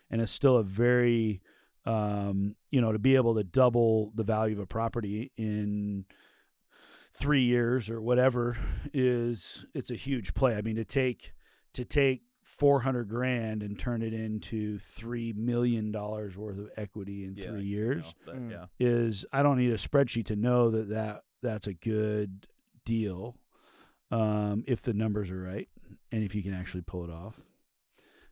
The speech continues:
Speaker 1: Um, and, but I, I would be looking at that downside risk. And then the question is, is if you're gonna do that deal and you don't have the four hundred grand, where are you gonna get the four hundred grand? You go raise it. Do you,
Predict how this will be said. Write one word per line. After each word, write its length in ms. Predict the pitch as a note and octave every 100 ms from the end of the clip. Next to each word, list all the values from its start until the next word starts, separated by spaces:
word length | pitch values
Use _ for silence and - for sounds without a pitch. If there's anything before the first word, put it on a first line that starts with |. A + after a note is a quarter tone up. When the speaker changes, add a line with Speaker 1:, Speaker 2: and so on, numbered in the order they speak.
| _ -
Speaker 1:
Um, 840 | G#2+ G#2 G#2 G2+ G2 F#2+ F#2 F#2 - -
and, 160 | A#2+ A2+
but 120 | B2
I, 120 | D3 A2+
I 120 | C3
would 160 | C#3+ A2+
be 120 | A#2
looking 220 | A2+ A2
at 80 | G2+
that 160 | G#2+
downside 420 | G2 G#2+ G2+ G#2 F#2+
risk. 460 | B2 A#2+ G2 - - - -
And 120 | A#2+ B2+
then 240 | C#3 B2+
the 80 | A#2+
question 320 | B2+ B2+ A#2+
is, 200 | C#3+ B2
is 160 | B2 A#2
if 120 | A#2+
you're 140 | A#2
gonna 260 | G#2 C#3+ C#3
do 220 | G#2+ C3
that 220 | C3+ A2
deal 160 | G#2+ C3
and 80 | A#2
you 60 | G#2
don't 200 | A#2 G#2+
have 180 | C3
the 80 | D3
four 200 | A#2 G#2+
hundred 180 | G2+ G#2+
grand, 240 | F#2+ A2 G#2+
where 100 | A2+
are 40 |
you 80 | G#2
gonna 140 | G#2+
get 140 | G#2 G2+
the 60 |
four 180 | - G#2+
hundred 220 | G2 F#2+
grand? 260 | A2+ C3+ F#2+
You 80 | G2+
go 100 | G2
raise 360 | G2 A#2+ F#2
it. 160 | F2 D#2+
Do 80 | F#2
you, 440 | G2 F#2+ F#2+